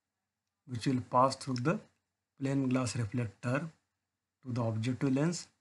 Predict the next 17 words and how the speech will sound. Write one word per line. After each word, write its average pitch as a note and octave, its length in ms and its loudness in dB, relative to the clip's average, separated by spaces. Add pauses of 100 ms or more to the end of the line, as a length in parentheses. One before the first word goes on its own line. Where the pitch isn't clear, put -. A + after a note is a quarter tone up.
(460)
and C3+ 220 2
then C3 240 2
to F3+ 200 2 (680)
the D3+ 80 0
surface C#3+ 640 2
of B2+ 160 0
the D3+ 140 0 (320)
specimen. G2+ 580 -2 (4000)
Here, D3+ 420 4 (1000)
the C3+ 100 0
working D3 480 0
principle D3 640 2
of C#3+ 160 2
this C#3+ 280 -2 (260)
optical C#3+ 500 0
metrological C3 760 0
microscope A2+ 840 -2